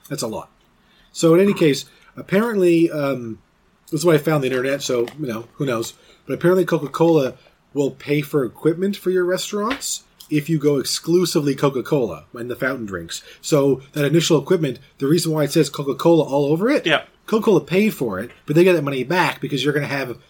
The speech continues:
Speaker 1: like, a ten-year contract or something, or I, I imagine. But it was talking about,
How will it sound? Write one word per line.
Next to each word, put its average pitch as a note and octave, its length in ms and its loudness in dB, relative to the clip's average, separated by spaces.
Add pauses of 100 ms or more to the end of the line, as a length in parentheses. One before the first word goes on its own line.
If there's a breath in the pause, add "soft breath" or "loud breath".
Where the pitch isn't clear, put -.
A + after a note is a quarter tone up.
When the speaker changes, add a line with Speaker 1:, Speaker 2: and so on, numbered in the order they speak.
(140 soft breath)
Speaker 1:
like, A#2 100 -8
a A#2 60 -6
ten-year C3+ 400 -2
contract C#3 580 -6
or A#2 60 -6
something, A2+ 400 -6
or G#2+ 180 -10
I, A#2+ 200 -8
I - 20 -2
imagine. G#2 520 -6 (1200 loud breath)
But F#3 100 6
it G3 40 8
was F#3+ 120 6
talking A#3+ 320 0
about, G3 340 4